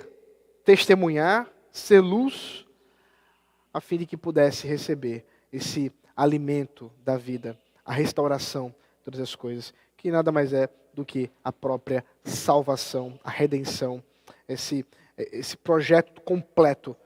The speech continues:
que o Senhor Jesus já tem delineado e que ele se propõe a mostrar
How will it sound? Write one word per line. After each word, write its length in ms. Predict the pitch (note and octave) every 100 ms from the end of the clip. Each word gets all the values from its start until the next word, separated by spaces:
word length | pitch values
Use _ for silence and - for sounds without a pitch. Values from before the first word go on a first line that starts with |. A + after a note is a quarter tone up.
| _ _
que 100 | C#3+
o 40 |
Senhor 280 | C#3 D3 C#3
Jesus 480 | C3+ B2+ B2 B2 - _ _
já 220 | C3+ C#3
tem 280 | - C3 C3 - _
delineado 640 | - C#3+ C#3 B2+ A#2+ B2 B2 _ _ -
e 80 |
que 180 | C3 -
ele 220 | B2+ B2 - _
se 320 | - - B2+ B2+ _ _ _ -
propõe 480 | C#3 - C3 C3 C3
a 60 |
mostrar 600 | C3 C#3 - - B2+ A#2+